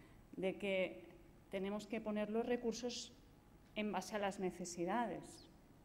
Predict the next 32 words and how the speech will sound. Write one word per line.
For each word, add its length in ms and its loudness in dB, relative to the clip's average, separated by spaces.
Y 100 -2
nosotros 420 -2
sabemos 760 0
que 100 0
en 60 4
los 140 0
diferentes 480 0
territorios 540 0
tenemos 340 0
diferentes 560 0
necesidades. 880 0
Es 160 -2
decir, 260 -2
si 180 -8
nosotros 360 -2
repa-, 340 0
repartimos 560 -2
los 140 0
recursos 520 0
de 80 -2
forma 320 0
igual 440 4
en 120 2
todas 240 0
partes, 680 2
pues, 280 4
ah, 280 -4
esto 300 -4
genera 380 0
una 240 2
gran 240 4
injusticia, 880 0